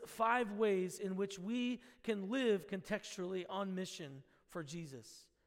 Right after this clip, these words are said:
How we can be among and proclaim the gospel among multiple different types of people. And the first way he gives us is the way of servanthood. Choose servanthood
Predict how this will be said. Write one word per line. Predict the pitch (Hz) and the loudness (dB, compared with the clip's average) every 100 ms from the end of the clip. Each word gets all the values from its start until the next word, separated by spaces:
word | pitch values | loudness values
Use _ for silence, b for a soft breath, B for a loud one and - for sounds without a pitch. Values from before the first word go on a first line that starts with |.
| b b | b b
How | 233 | 6
we | 214 254 | 6 2
can | - 240 | 2 0
be | 190 254 247 | 2 2 4
among | 196 208 226 196 196 | 4 4 4 4 2
and | 196 185 | -2 -2
proclaim | 196 190 226 254 233 | -4 -2 -2 -2 -2
the | 190 | -2
gospel | 202 208 - - 160 170 B B B | 0 0 -2 -6 -6 -6 B B B
among | 196 208 240 247 202 | 0 4 4 4 4
multiple | 220 254 - 226 196 196 196 B B 180 | 4 2 0 -6 -2 -2 -2 B B 0
different | 226 - 208 208 | 0 0 -6 -4
types | 196 185 180 - 175 | -2 -2 -4 -8 -8
of | 165 | -8
people. | - 180 - 135 135 _ _ _ B B B | -8 -10 -8 -10 -12 _ _ _ B B B
And | 220 | 0
the | 220 | 2
first | 277 277 240 | 2 2 4
way | 240 | 4
he | 220 208 | 4 2
gives | 240 214 | 0 0
us | 220 208 | -2 -2
is | 220 180 | -4 -2
the | 196 | 0
way | 185 220 220 220 B B | 2 4 4 2 B B
of | 175 165 | -2 0
servanthood. | - - 220 190 170 - 139 127 - - _ _ _ _ _ _ _ _ _ | 0 2 4 2 -4 -6 -8 -8 -18 -20 _ _ _ _ _ _ _ _ _
Choose | - 277 277 277 277 277 | -2 4 6 6 4 -4
servanthood | - - 233 196 165 - 139 131 | -4 2 2 2 -4 -8 -8 -8